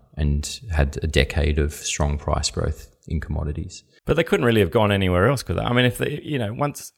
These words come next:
Speaker 2: if they're at the bottom, then where do they go? They, they gotta go up.
Speaker 1: Yeah, I mean, we're talking rel-,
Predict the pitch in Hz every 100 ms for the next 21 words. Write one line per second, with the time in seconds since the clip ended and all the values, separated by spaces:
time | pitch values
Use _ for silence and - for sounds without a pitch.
0 | - 120 147 160 92 113 87 104 120 -
1 | _ _ 117 117 113 113 110 117 113 110
2 | 110 131 80 95 98 - _ _ _ _
3 | _ - 107 123 95 80 - _ _ 127
4 | 104 82 127 135 143 165 160 123 98 92